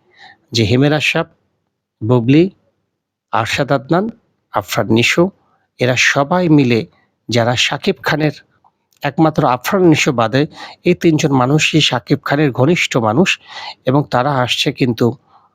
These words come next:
আগামী পবিত্র ঈদুল আজহাতে তাণ্ডব সিনেমা যাতে, মানে, পাকা মাঠে গোল না দিতে পারে,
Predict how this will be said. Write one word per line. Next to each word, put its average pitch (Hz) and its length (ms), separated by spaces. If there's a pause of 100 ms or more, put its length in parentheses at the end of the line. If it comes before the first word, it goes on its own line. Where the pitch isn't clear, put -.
আগামী 123 360
পবিত্র 135 460
ঈদুল 131 300
আজহাতে 131 340
তাণ্ডব 131 420
সিনেমা 131 500 (580)
যাতে, 127 460 (560)
মানে, 110 260 (220)
পাকা 156 260
মাঠে 147 260
গোল 147 280
না 139 140
দিতে 117 240
পারে, 113 340